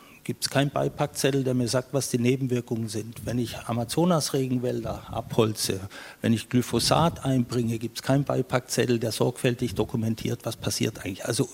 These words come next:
wir sind in den Eingriffen in der Natur unglaublich schlampig. Das würden wir an unseren Körpern so nie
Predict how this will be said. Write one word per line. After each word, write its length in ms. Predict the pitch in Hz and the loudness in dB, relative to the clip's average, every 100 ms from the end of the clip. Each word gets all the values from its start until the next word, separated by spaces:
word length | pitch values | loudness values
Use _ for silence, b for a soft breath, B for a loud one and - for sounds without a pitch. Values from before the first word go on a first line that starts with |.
| B B - | B B 0
wir 100 | 123 | 4
sind 180 | 156 147 | 4 6
in 80 | |
den 140 | 131 117 | 4 4
Eingriffen 600 | 131 175 180 175 - 147 | 4 4 4 2 4 4
in 120 | 139 | 4
der 100 | 127 | 4
Natur 680 | 123 117 - 151 170 160 135 B B B B B B B _ - | 2 -2 0 2 4 2 -2 B B B B B B B _ -2
unglaublich 680 | 180 175 170 135 135 131 104 | 2 2 2 2 2 0 -2
schlampig. 840 | - - 110 110 139 - 110 - | -2 2 2 4 2 0 -4 -6
Das 200 | 120 - | -8 0
würden 160 | 131 123 | 2 2
wir 140 | 117 - - | 0 -4 -6
an 160 | 113 120 | -2 0
unseren 420 | 123 117 120 117 | 0 2 0 0
Körpern 400 | 123 127 151 127 | 0 2 0 2
so 340 | - 127 139 | 2 2 2
nie 420 | 120 120 131 127 | 0 0 0 0